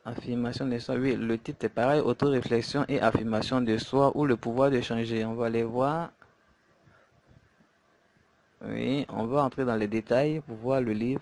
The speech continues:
plus en détail. Apparemment, ça doit être le même livre.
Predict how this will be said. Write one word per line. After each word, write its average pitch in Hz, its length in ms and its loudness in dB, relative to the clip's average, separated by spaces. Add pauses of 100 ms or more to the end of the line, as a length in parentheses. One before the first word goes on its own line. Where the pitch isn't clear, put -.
(120)
plus 139 200 -6
en 127 80 -4
détail. 120 480 -4 (960)
Apparemment, 117 720 0 (300)
ça - 180 -10
doit 107 140 -4
être 117 120 -8
le 113 100 -4
même 113 220 -4
livre. 98 300 -8